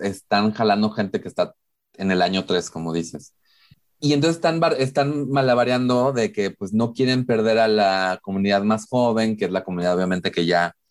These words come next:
pues, no le importa tanto. O sea, antes no podías ir en contra de la iglesia como joven porque, pues, te,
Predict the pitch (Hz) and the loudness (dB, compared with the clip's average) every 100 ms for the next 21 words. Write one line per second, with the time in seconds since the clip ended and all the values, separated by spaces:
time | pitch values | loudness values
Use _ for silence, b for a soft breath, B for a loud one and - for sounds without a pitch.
0 | _ _ _ _ 113 117 113 110 107 113 | _ _ _ _ 0 2 2 2 0 0
1 | 113 110 107 113 107 110 - _ _ _ | 0 0 2 2 2 0 -6 _ _ _
2 | _ 104 104 - 117 127 160 160 104 117 | _ -6 -4 -2 -2 0 0 -2 0 0
3 | 113 120 123 120 117 113 110 107 107 104 | 2 2 0 0 -2 0 0 0 0 0
4 | 95 92 92 101 92 87 - 98 113 123 | 0 -2 -4 -4 -4 -4 -2 -2 -2 -4
5 | 143 - - - - | -10 -10 -18 -10 -4